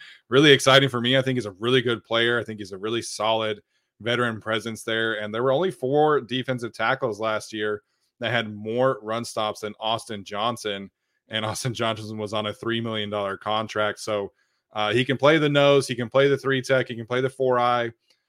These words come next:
A, uh, little bit of a value signing in terms of,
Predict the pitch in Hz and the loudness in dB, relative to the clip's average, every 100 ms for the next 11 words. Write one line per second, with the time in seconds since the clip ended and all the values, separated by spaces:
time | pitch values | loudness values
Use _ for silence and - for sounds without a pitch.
0 | _ 107 104 104 101 113 135 196 147 147 | _ -2 0 0 -2 -2 4 4 4 4
1 | 139 - 127 117 113 107 - _ 117 110 | 4 2 0 0 0 -4 -12 _ -4 -2
2 | 107 107 104 101 98 101 104 113 127 123 | 0 -2 -4 -6 -10 -10 -4 0 0 -2
3 | - 120 117 117 113 123 117 110 107 95 | -4 -4 -4 -6 -8 -8 -8 -6 -6 -8